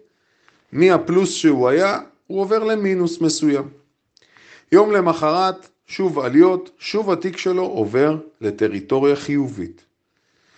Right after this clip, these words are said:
שוב הוא רואה שהוא מורווח אלפיים, שלושת אלפים דולר. מתלבט מה לעשות, אומר, "לא, אני נאמן לתוכנית שלי." ואז מגיעים יומיים אדומים מאוד,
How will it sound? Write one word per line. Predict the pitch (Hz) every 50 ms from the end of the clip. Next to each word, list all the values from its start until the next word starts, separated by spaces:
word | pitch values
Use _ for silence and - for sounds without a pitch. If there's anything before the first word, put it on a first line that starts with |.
| _ _ -
שוב | - - - 208 220 202 185
הוא | 185 170
רואה | 151 156 156 165 180 165
שהוא | 165 - 151 139
מורווח | 127 120 113 117 127 151 165 170 160 - 131
אלפיים, | 117 110 - - 151 156 160 156 147 131
שלושת | - - 139 147 147 147 - 151
אלפים | 139 123 113 - - 110 107 104
דולר. | 107 107 101 95 - 57 - _ _ _ _ _ _ _ _ _ _ _ - - - - - _ - -
מתלבט | 190 190 190 196 202 202 202 226 220 220
מה | 214 196 185
לעשות, | 170 160 156 160 - 190 190 180 180
אומר, | 170 175 180 175
"לא, | 165 170 185 185 - - 143
אני | 147 160 170
נאמן | 175 165 143 127 123 120 117 131 139 139 139 135
לתוכנית | 135 131 - 127 117 - - 98 95 92 90 -
שלי." | - - 85 - 101 - _ _ - - - - - _ _ _ _ _ _ _ _ _ - - - - - - -
ואז | 110 117 143 170 175
מגיעים | 185 208 202 175 165 160 165 175 180 170
יומיים | 160 139 127 120 127 139 151 156 160 165 165
אדומים | - 117 113 110 113 113 117 117 135 151 156
מאוד, | 156 143 117 104 104 101 -